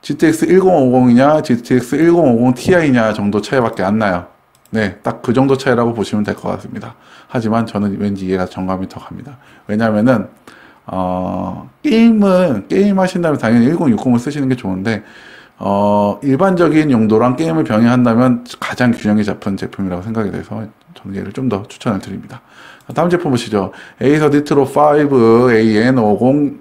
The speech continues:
아니, 오일오, 오이 아이 파이브 맥스. 얘 같은 경우는 용도로는 게임, 동영상 편집 정도 쓰시면 될 것 같고요. 아이파이브 팔천삼백 에이치가 달려있어요. 팔 세대가 달려있어갖고 벤치마크 성능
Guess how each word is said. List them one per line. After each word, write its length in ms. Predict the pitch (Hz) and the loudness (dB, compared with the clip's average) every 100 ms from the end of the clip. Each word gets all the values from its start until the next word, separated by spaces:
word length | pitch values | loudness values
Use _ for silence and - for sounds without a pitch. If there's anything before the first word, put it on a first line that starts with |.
| _ | _
아니, 160 | 107 98 | -10 -6
오일오, 920 | 113 123 135 156 160 139 117 123 135 - - | 0 2 4 4 4 2 2 2 0 -4 -12
오이 460 | 101 107 113 147 156 | -2 0 2 2 2
아이 260 | 107 110 117 | 2 0 0
파이브 340 | 113 104 123 | 2 2 2
맥스. 680 | 147 104 - 131 143 135 131 - _ _ _ _ 113 | 0 -2 0 2 4 2 -2 -18 _ _ _ _ -2
얘 40 | |
같은 240 | 127 139 | 0 0
경우는 760 | 139 135 139 151 151 156 156 156 | 2 2 2 2 2 2 0 0
용도로는 520 | 127 135 143 135 131 | 2 4 4 4 2
게임, 420 | 127 147 123 143 139 _ _ - | 2 2 2 0 -4 _ _ -6
동영상 260 | 113 110 | -2 -2
편집 400 | 117 123 107 113 | 0 0 2 0
정도 240 | 110 107 104 | 0 -2 -2
쓰시면 300 | 131 127 117 | -2 -2 -2
될 100 | - | -2
것 120 | 101 | -2
같고요. 400 | 98 - 123 - - - | -4 -2 -2 -2 -10 -12
아이파이브 920 | - 120 135 160 156 131 135 147 - - | -2 -2 0 0 2 4 4 2 -2 -12
팔천삼백 920 | - 175 170 - 175 170 180 180 180 143 | -2 -2 -2 0 0 0 0 2 2 2
에이치가 320 | 127 - 117 | 2 0 0
달려있어요. 500 | 107 101 92 95 92 | 2 0 0 -2 -2
팔 180 | - 139 | -2 -2
세대가 340 | 139 127 117 | 0 2 2
달려있어갖고 800 | 107 98 98 104 98 - 135 147 | 2 0 0 0 -4 -2 -2 -2
벤치마크 340 | 127 107 110 110 | -2 -4 -4 -4
성능 400 | 120 117 127 | 0 0 0